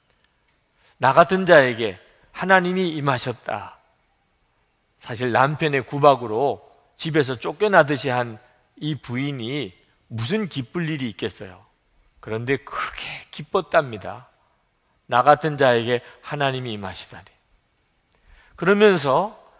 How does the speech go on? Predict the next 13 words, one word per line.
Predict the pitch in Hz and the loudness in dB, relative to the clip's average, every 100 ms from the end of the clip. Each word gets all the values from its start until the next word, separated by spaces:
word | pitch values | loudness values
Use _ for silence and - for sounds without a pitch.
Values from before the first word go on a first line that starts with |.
| _ _ _ _ _ | _ _ _ _ _
"나 | 123 143 | 2 6
같은 | 180 196 214 214 | 6 4 0 6
자도 | 208 190 185 | 6 8 6
하나님이 | 185 190 180 175 | 6 2 2 0
이렇게 | 151 147 160 | -2 -2 -2
사랑하셔서 | - 180 196 160 127 101 113 139 196 - - | 0 0 2 2 0 -8 -4 -6 -6 -14 -2
내 | 143 180 | 2 4
마음에 | 165 135 143 147 | 4 4 4 0
오셨는데 | 151 147 131 202 170 113 92 87 - _ _ _ _ _ _ _ _ - _ | -4 -4 -4 -4 -4 -6 -10 -12 -18 _ _ _ _ _ _ _ _ -20 _
내가 | 113 110 120 113 - 160 | -6 0 0 0 -4 -2
나를 | 131 127 139 | 0 2 -2
구박하는 | - 156 165 139 127 | -2 2 2 2 -4
남편이지만 | 113 127 135 147 117 107 104 120 107 | -2 -2 -2 -6 -6 -6 -2 -2 -4